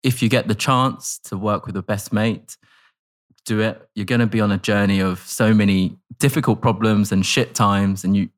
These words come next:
if you're gonna do it, do it with someone that you like." And I came back saying, "Yes, let's,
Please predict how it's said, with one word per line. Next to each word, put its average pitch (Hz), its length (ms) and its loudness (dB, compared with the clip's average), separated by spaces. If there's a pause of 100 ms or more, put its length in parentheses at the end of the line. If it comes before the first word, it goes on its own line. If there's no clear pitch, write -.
(120)
if - 140 -4
you're 113 60 0
gonna 143 140 4
do 120 200 2
it, 104 180 0
do 117 120 2
it 104 60 2
with 92 100 -4
someone 98 320 2
that 82 100 0
you 87 100 -2
like." 85 440 -2 (440)
And - 100 -2
I 107 80 2
came 107 260 2
back 98 200 -2
saying, 95 240 0
"Yes, - 220 0
let's, 120 240 -4